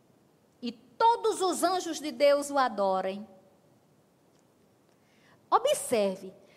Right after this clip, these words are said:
que em João três dezesseis, eu não vou entrar muito, mas em João três dezesseis diz que, que Deus,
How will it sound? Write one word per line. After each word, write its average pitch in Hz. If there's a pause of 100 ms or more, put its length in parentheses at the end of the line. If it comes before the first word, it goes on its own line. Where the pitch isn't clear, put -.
(160)
que 359
em 392
João 403
três 262
dezesseis, 214
eu 214
não 226
vou 233
entrar 220
muito, 277 (260)
mas 349
em 415
João 427
três 311
dezesseis 269
diz 302 (380)
que, 269 (920)
que 285
Deus, 320